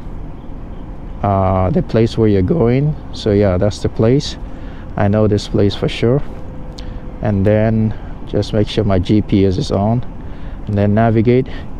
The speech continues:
And as you may know, it's not all roads that motorcycles can take in, in, in Shanghai. So the number plate that I have allows me on certain roads. But what you do is you input your,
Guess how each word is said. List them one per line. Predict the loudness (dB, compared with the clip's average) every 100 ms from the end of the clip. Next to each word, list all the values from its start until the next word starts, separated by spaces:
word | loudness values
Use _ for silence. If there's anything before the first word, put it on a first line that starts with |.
| -10 -10 -10 0
And | 2 4 4 0 0
as | 0 2
you | 4
may | 4 2
know, | 2 2 0 -2 -10 -10 -2
it's | 0 2
not | 2 4
all | 2 4
roads | 4 4 2 2
that | 2 2
motorcycles | 4 4 2 4 2 2 0 2
can | 0
take | 4 2 2 0
in, | 2 4 2 2
in, | 2 2 0
in | 0 0
Shanghai. | 2 2 4 4 2 0 -8 -4 -4 -4 -6 -6 -4 -2
So | 2 4 4 2
the | 2 2
number | 4 4 4
plate | 2 2 2
that | 4 4
I | 2
have | 2 0 2
allows | 2 2 2 0
me | 0
on | 2
certain | 2 2 4 4
roads. | 4 2 -2 -2
But | 2 4
what | 4 4
you | 4
do | 4 4
is | 4 4
you | 4
input | 4 2 2 4
your, | 4 6 4 2